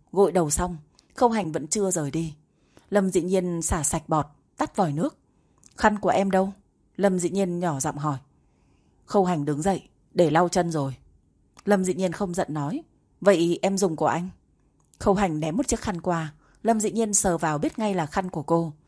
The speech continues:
Khăn của Khâu Hành và cô khác nhau về cảm giác. Khăn của Khâu Hành lau tóc không thấm nước. Lâm Dị Nhiên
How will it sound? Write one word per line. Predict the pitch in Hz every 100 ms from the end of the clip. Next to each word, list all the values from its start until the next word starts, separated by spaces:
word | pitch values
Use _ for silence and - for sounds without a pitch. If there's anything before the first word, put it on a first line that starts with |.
| _ -
Khăn | 262 240
của | 196
Khâu | 156 202
Hành | 202 160 139 - -
và | 180
cô | - 190
khác | 170 339 -
nhau | 202
về | 180
cảm | 175 147
giác. | 156 262 - _ _ _ -
Khăn | 226 208
của | 165
Khâu | - 196
Hành | 196 156 139
lau | 175 180
tóc | 285 339 -
không | 220 185
thấm | 175 151
nước. | 254 339 _ _ _ _ _ _ _ -
Lâm | 196 185
Dị | 175
Nhiên | 170 185 170 165